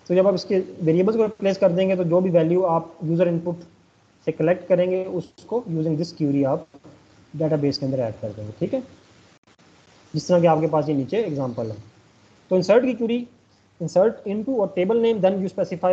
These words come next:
the, uh, columns and then the values। इस तरह select की query के अंदर भी multiple ऑप्शन है, select steric जब आप करते हैं तो it selects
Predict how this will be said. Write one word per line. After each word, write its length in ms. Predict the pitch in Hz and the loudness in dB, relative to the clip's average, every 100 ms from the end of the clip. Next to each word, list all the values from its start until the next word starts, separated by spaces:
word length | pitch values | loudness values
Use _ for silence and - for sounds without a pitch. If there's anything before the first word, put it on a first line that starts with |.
| 180 | 2
the, 120 | 170 | -2
uh, 1300 | 147 - _ _ _ _ _ _ _ _ - 135 131 120 151 | -4 -14 _ _ _ _ _ _ _ _ -12 -8 -8 -6 -2
columns 360 | 175 240 254 - 160 | 0 0 -4 -10 -8
and 160 | 147 | -4
then 140 | 147 139 | -2 -2
the 100 | 123 | -4
values। 380 | 104 104 104 - _ _ _ _ _ _ _ | -6 -10 -16 -20 _ _ _ _ _ _ _
इस 60 | 170 | -6
तरह 100 | 196 | -4
select 320 | - 190 220 | 0 0 0
की 100 | 247 | -2
query 260 | 220 208 214 | -2 -2 0
के 80 | 208 | -2
अंदर 180 | 202 | -2
भी 100 | 202 | -2
multiple 340 | 185 175 196 196 | 0 0 2 2
ऑप्शन 300 | 175 - 185 | 2 0 -4
है, 60 | |
select 380 | 175 - 180 190 | -4 -2 -2 -2
steric 340 | - 165 165 185 - _ _ _ - | -4 -2 -2 -4 -8 _ _ _ -4
जब 100 | 160 | 0
आप 140 | 175 175 | 0 0
करते 240 | 160 - | -4 -2
हैं 100 | 185 | -4
तो 100 | 180 | -2
it 140 | 180 175 | -4 -4
selects 360 | 165 165 165 | -2 -2 -2